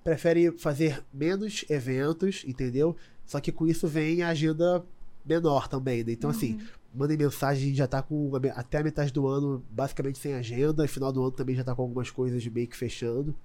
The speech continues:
Speaker 1: Mas a gente consegue ver alguma coisa. É, manda mensagem e é isso. Instagram, Dance
Speaker 2: Projeto, projeto.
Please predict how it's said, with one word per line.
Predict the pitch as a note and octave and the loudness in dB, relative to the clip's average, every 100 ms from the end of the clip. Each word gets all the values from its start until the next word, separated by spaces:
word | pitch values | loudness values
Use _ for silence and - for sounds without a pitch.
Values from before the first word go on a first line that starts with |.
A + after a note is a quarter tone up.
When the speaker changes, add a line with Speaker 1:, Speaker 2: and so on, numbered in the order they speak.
| - - - - - - | -14 -20 -20 -20 -16 -10
Speaker 1:
Mas | A2+ A#2+ | -6 -2
a | |
gente | C3 B2 | -2 -2
consegue | C3+ A#2+ A#2+ | -4 -4 -4
ver | A#2+ A#2+ | -2 0
alguma | A#2+ A#2 A2 | 0 0 -2
coisa. | - A#2+ D3+ D3+ E3 - - - - - | 2 4 6 4 0 -4 -12 -14 -10 -4
É, | A#2 | -2
manda | A#2 D3 | 0 2
mensagem | E3 D#3 - C3 C#3+ D3+ F3 F3 | 2 0 0 0 0 0 -2 -4
e | E3 E3 F3+ F3+ | -6 -6 -4 0
é | A3 | 2
isso. | A#3 - | 0 -2
Instagram, | C3 - B2+ C#3 D#3+ D#3 | 4 6 6 2 2 2
Dance | A#2+ A#2+ | 0 4
Speaker 2:
Projeto, | C4 C4+ C#4 - E3+ | 4 4 4 4 2
projeto. | A#3+ A#3+ A#3+ B3+ G#3 - G3 | 0 -2 -2 -4 -4 -6 -10